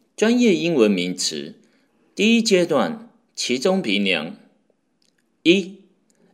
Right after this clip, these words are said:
electronic，electronic，电子。二、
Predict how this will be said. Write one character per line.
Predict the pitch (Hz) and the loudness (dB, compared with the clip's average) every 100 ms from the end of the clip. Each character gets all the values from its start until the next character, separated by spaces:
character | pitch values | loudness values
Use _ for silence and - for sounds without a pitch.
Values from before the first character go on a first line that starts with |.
| _ _ - | _ _ -4
electronic，electronic， | 135 131 127 131 - 143 139 123 82 - - _ _ _ _ _ _ _ _ _ _ _ _ _ 127 117 117 120 120 - 131 120 80 - _ _ _ _ _ _ - | 0 2 0 -2 -6 0 2 2 -4 -10 -20 _ _ _ _ _ _ _ _ _ _ _ _ _ 2 2 4 2 0 -4 -2 0 -4 -8 _ _ _ _ _ _ 0
电 | 139 107 - | 4 4 0
子。 | - - _ _ _ _ _ _ _ _ _ _ _ _ _ _ _ - | -10 -16 _ _ _ _ _ _ _ _ _ _ _ _ _ _ _ 2
二、 | 156 104 - - | 4 4 -4 -20